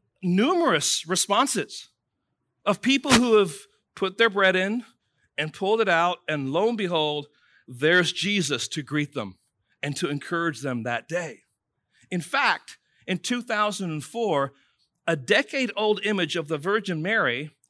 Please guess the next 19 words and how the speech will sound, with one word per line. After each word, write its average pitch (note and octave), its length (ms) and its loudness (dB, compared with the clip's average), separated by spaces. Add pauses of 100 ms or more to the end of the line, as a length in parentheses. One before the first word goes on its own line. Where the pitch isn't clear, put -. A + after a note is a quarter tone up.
(100)
on F#3 140 0
an F3 180 0
old G#3+ 460 0
toasted G#3 500 -2
cheese G3 340 -2
sandwich F3 600 -2 (160)
sold F#3+ 520 -2
for E3+ 120 -8
twenty-eight F3 520 -2
thousand D3 320 -2
dollars. C#3+ 580 0 (4000)
You F3 80 0
see, G#3 140 0
this A#3 160 0
is A3+ 100 -4
where A#3 140 2
superstition G3 800 -2
takes - 340 -4
us. - 380 -20